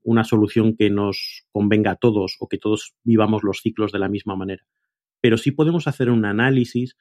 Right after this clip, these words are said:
para ver cómo son nuestros ciclos. Y a partir de ahí poder gestionarlos,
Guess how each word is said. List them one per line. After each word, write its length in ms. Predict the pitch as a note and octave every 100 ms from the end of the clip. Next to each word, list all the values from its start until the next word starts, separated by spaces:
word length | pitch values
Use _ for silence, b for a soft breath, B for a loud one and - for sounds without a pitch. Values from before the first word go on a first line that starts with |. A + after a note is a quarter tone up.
| _ _ -
para 160 | G2+ G#2
ver 220 | B2 -
cómo 320 | - C3+ B2+ A#2+
son 260 | B2+ A#2
nuestros 480 | G#2+ G2+ - F#2+ -
ciclos. 460 | A2 - - - _ _ _ _ -
Y 100 | B2+
a 80 | -
partir 260 | A#2+ D#3
de 80 | D#3
ahí 280 | D#3 F3+ F3+ _ _
poder 300 | A2 A2 C3+
gestionarlos, 1080 | - D3+ - A2 G#2 G#2 C3 G#2+ F#2 E2+